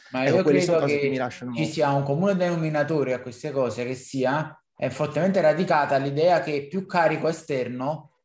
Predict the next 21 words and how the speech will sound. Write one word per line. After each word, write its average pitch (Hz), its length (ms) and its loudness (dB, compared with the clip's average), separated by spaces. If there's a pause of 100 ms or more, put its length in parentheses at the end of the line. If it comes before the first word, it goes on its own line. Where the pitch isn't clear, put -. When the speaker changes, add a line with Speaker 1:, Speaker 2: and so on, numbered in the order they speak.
Speaker 1:
più 156 160 -4
stimolo, 127 540 -2
più 156 200 -4
tensione 135 400 -4
meccanica. 123 960 -4
Quindi 190 280 2
tutte 240 320 0
le 202 100 4
strategie 165 680 -2
che 139 160 -4
ti 143 120 -10
portano 156 380 -4
a 123 60 -4
vedere 135 300 -2
sui 135 120 -10
bilancieri 139 480 -4
più 156 200 -8
dischi 170 600 -8 (440)
ti 175 100 -2
fanno 151 320 2
credere: 151 640 -2